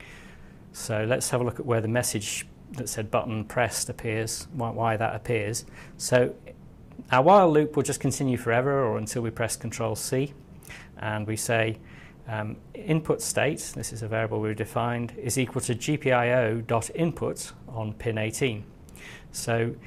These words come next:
G P I O dot input reads the value that's available on that particular G P I O pin, uh, and it'll either be true or false. So we then say if input state is equal to false,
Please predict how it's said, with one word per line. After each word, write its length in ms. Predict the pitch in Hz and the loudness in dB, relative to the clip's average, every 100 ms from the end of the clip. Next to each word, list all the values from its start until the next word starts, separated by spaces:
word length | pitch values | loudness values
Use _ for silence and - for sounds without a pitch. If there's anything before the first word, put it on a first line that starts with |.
| - | -10
G 160 | - 196 | -2 2
P 120 | 156 | 6
I 300 | 139 123 123 | 8 8 6
O 80 | 120 | 4
dot 240 | 117 110 | 2 0
input 380 | 156 156 - - | 0 0 0 -4
reads 500 | 117 127 147 139 - | -2 0 2 0 -2
the 80 | 120 | -2
value 440 | 135 131 120 113 110 - - - - - - - - - | 0 0 0 -2 -4 -12 -18 -20 -20 -18 -16 -16 -16 -14
that's 340 | 131 123 120 - | -4 -4 -2 0
available 440 | 113 127 123 113 | 2 2 2 0
on 180 | 107 107 | 0 0
that 240 | 110 110 | -2 -2
particular 340 | - 120 - 110 | -4 -6 -4 -4
G 180 | 120 113 | -4 -2
P 120 | 117 | 0
I 260 | 110 110 | 0 0
O 60 | 117 | -2
pin, 320 | 117 147 147 - - - - | 0 -2 -2 -8 -20 -20 -4
uh, 40 | |
and 320 | 110 113 117 117 | -2 0 0 -2
it'll 220 | - 117 | 0 2
either 200 | 113 107 | 2 2
be 140 | 117 | -2
true 520 | 113 - 117 113 110 - | -2 0 0 0 -2 -6
or 160 | 113 | -8
false. 580 | 107 - 113 110 - - - - - - - - - - - - | -4 0 0 -2 -8 -12 -16 -20 -20 -20 -20 -18 -18 -16 -18 -12
So 420 | - 113 107 107 | -6 -2 0 -2
we 100 | 110 | -4
then 220 | 107 123 117 | 0 0 0
say 400 | - 110 110 - | 0 2 2 0
if 240 | 120 - | -4 -4
input 420 | - 170 185 127 - | -2 0 2 0 -2
state 560 | - 143 131 208 - - - - - | 0 4 4 0 -8 -14 -20 -16 -8
is 200 | 120 127 | -4 -2
equal 260 | 123 120 | -2 -4
to 180 | - 117 | -4 -4
false, 680 | - 180 135 147 - - | 2 6 6 2 -6 -10